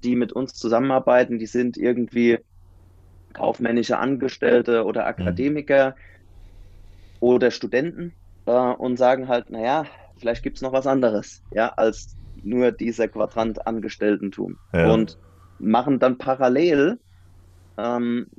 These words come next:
Speaker 1: zu ihrem Studium, zu ihrem Hauptjob, äh, machen die dann halt, äh, nen-, nen-, eine berufliche Weiterentwicklung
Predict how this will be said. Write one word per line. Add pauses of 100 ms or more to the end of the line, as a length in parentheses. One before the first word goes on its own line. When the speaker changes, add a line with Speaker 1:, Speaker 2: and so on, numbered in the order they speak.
(200)
Speaker 1:
zu
ihrem
Studium,
zu
ihrem
Hauptjob, (440)
äh, (360)
machen
die
dann
halt,
äh, (420)
nen-, (140)
nen-,
eine
berufliche
Weiterentwicklung